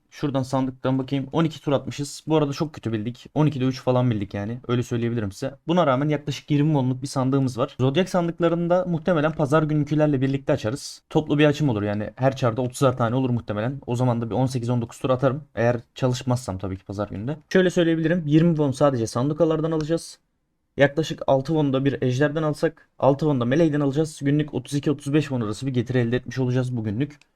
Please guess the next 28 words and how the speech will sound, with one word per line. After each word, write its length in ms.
Vallahi 280
gayet 280
harika 340
bir 80
para. 340
Dostlarım, 360
turlarımızı 500
bitirdik. 460
Şöyle 460
herhangi 340
bir 40
şekilde 300
yank 220
patlaması 420
olmadı. 360
Ama 180
kaç 220
tane 160
sandığımız 400
var 100
inanın 280
saymadım. 500
Şöyle 260
bakalım, 300
on, 300
yirmi, 300
otuz, 600
kırk, 460